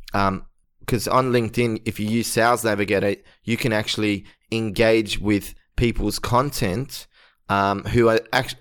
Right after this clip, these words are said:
first of all, not your connection. Um, and then those who are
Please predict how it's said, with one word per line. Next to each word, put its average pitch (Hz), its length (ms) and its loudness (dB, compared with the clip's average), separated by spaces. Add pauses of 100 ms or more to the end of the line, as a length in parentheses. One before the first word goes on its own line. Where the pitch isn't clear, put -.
first 127 340 0
of 107 140 0
all, 107 100 4
not 113 380 0
your 113 180 4
connection. 98 680 -4 (500)
Um, 98 380 0
and 110 100 -2
then 110 260 -2
those 127 360 2
who 117 120 4
are 101 280 4